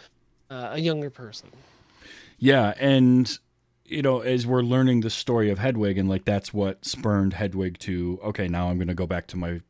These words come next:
Speaker 2: my love of music," um, which, as a child, you know, Hansel would listen to the music on the Armed Forces radio, and
Speaker 1: The
Speaker 2: that was
Speaker 1: greats.
Speaker 2: Oh, yeah, the greats.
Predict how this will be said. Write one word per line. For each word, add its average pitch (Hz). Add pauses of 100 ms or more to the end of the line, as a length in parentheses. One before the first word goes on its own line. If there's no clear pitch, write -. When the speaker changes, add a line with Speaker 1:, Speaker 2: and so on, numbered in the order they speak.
Speaker 2:
my 98
love 87
of 87
music," 107 (420)
um, 80 (160)
which, 101
as 107
a 101
child, 120 (760)
you 131
know, 98 (560)
Hansel 113
would 98
listen 101
to 92 (600)
the 98
music 113
on 92
the 87
Armed 90
Forces 90
radio, 90 (720)
and 104
Speaker 1:
The 202
Speaker 2:
that 196
was -
Speaker 1:
greats. 165 (160)
Speaker 2:
Oh, 139
yeah, 123
the 92
greats. -